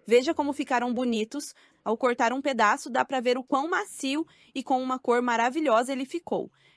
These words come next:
Graças à abóbora, nosso pão está super macio, perfumado e lindo.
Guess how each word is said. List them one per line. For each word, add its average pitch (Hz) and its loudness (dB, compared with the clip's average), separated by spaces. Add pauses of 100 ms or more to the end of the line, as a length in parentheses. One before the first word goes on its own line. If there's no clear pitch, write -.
Graças 247 2
à 220 6
abóbora, 254 2 (280)
nosso 240 0
pão 247 0
está 262 -2
super 330 -2
macio, 339 -2
perfumado 254 0
e 320 -2
lindo. 180 -6